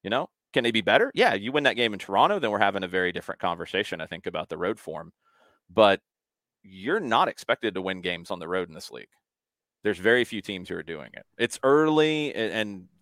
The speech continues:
this year, for some reason, it feels like it's even more exaggerated with home and away. And again, we're about a third of the way through the season. We'll see how it shakes out as the whole year goes on.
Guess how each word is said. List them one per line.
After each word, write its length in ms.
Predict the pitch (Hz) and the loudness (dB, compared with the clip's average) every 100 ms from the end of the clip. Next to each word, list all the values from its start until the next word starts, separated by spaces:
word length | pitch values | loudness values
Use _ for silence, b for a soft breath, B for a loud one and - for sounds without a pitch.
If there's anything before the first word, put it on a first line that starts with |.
| _ | _
this 320 | 110 147 - | -2 -2 -4
year, 260 | 127 139 127 | -4 -2 -2
for 120 | 110 | -2
some 240 | - 131 | -4 -4
reason, 300 | 131 123 107 | -4 -4 -6
it 100 | 101 | -8
feels 240 | - 110 107 | -6 -4 -2
like 160 | 98 - | -2 -4
it's 120 | - | -8
even 240 | 92 80 | -10 -10
more 540 | 78 90 107 117 123 120 | -14 -8 -2 0 0 0
exaggerated 840 | 117 120 123 - 123 123 123 127 _ _ _ _ _ - | -4 -6 -6 -4 -2 0 0 -2 _ _ _ _ _ 0
with 160 | 113 | 0
home 280 | - 120 120 | 2 0 2
and 80 | 113 | 0
away. 500 | 110 110 117 120 123 _ _ | 2 2 2 0 -6 _ _
And 80 | 101 | -18
again, 360 | 92 107 107 85 | -8 -6 -4 -6
we're 100 | 95 | -8
about 160 | 92 | -8
a 40 | 87 | -8
third 300 | 101 98 101 | -4 -2 0
of 60 | |
the 60 | 101 | 2
way 160 | 101 | 0
through 140 | 98 104 | 0 -4
the 100 | 98 | -6
season. 340 | 104 104 101 | -6 -8 -8
We'll 80 | 87 | -10
see 160 | - 87 | -6 -2
how 160 | 85 | -2
it 80 | - | -2
shakes 300 | - 85 - | -8 -10 -2
out 240 | 85 92 85 | 0 0 -2
as 120 | 82 | -6
the 80 | 82 | -4
whole 180 | 87 | -4
year 160 | 87 85 | -4 -4
goes 220 | 85 80 | -4 -4
on. 320 | 82 92 117 | -2 -2 -4